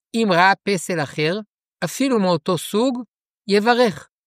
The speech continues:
המתגוררים בין עובדי עבודה זרה ורגילים לראות את פסליהם,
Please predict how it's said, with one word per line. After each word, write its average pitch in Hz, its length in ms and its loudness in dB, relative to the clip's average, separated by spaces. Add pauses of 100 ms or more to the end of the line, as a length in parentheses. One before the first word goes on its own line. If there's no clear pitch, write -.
(420)
המתגוררים 147 800 0
בין 214 160 2
עובדי 180 260 0
עבודה 170 380 4
זרה 151 320 0 (320)
ורגילים 156 580 0
לראות 180 360 2
את 196 200 -4
פסליהם, 147 680 0